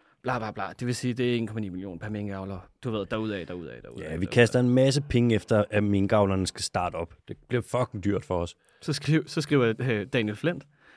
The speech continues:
Speaker 1: "De mest skingre og overforkælede eksempler på identitetspolitik og krævermentalitet i Danmarkshistorien?" Spørgsmålstegn. Så skriver Alexander: "Det er bare en gigantisk underscoring, som vi ikke kan finde nosserne til at slå op med." Så skriver Daniel: "Nej, det er en lang grummerhistorie.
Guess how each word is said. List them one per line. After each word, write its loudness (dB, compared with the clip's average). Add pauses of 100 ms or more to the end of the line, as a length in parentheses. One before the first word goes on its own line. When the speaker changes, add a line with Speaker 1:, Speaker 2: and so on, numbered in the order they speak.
(600)
Speaker 1:
"De 4
mest 6
skingre 8
og 8
overforkælede 6
eksempler 4
på 2
identitetspolitik 0
og -2
krævermentalitet 4
i 0
Danmarkshistorien?" 2
Spørgsmålstegn. 2 (600)
Så 0
skriver 6
Alexander: 4 (460)
"Det -6
er -8
bare -6
en -4
gigantisk 0
underscoring, 2
som 2
vi 6
ikke 2
kan -6
finde 4
nosserne 4
til -2
at 2
slå 2
op 2
med." 0 (760)
Så 0
skriver 6
Daniel: 6 (460)
"Nej, 2
det 2
er 6
en 6
lang 8
grummerhistorie. 6